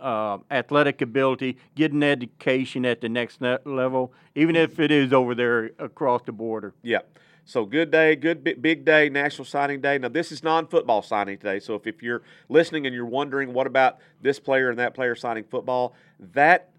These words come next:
Speaker 2: signing day, the early signing day, comes in December, and then the, the official, uh, real, I mean, they're all real, I guess, Leland, but, you know, the one, ev-, you know, the, the, the old school signing day, I don't know what you'd call it.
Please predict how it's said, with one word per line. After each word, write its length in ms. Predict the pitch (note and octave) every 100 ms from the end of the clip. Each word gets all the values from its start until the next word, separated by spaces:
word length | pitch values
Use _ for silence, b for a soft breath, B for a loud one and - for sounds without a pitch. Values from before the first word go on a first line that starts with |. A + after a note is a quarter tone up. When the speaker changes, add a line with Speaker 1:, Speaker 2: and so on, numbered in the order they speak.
| _
Speaker 2:
signing 440 | - C3+ C3+ B2+
day, 400 | A#2+ A#2 A2+ A2+ -
the 180 | G#2 A#2
early 220 | D3+ E3+ D3+
signing 360 | C#3 A#2 A2
day, 220 | G#2+ G#2+
comes 320 | G2+ A#2 A2 G#2
in 100 | F#2
December, 640 | F#2+ - D3 C3+ C#3 C3 b b b
and 180 | A2+ A2+
then 220 | B2+ B2
the, 300 | A2 G#2+ G2 -
the 340 | G2 G#2+ G2+ G2
official, 800 | A2 - D#3 D#3 D#3 C#3+ C3 B2+ b b b -
uh, 400 | A#2 A2+ G#2 F#2+ F2+ _ _ _ _
real, 580 | B2 D#3 A3 E3+ C3+ C#3 -
I 100 | A2+
mean, 160 | A#2
they're 140 | A#2+ A2
all 180 | G#2
real, 300 | E2 E2 D2 C#2+
I 80 | F2
guess, 280 | E2 E2
Leland, 300 | F2 F2 F2
but, 180 | F2+ F#2
you 120 | A#2
know, 160 | A2 G#2
the 80 | B2+
one, 240 | D#3+ D3 C3+
ev-, 240 | D3+ -
you 100 | C3
know, 180 | A2+ G#2
the, 120 | A2 A#2
the, 280 | C3 B2+ -
the 300 | A2 A#2+ D#3 D3+ b b _ _ _ _ _ _ _ A#2
old 200 | C#3 D3+
school 260 | - F3
signing 380 | D#3+ E3+ E3+ E3
day, 100 | E3
I 120 | F3+
don't 80 | F#3+
know 80 | D#3+
what 180 | D3 C#3+
you'd 140 | A2
call 200 | F#2+
it. 60 | D#2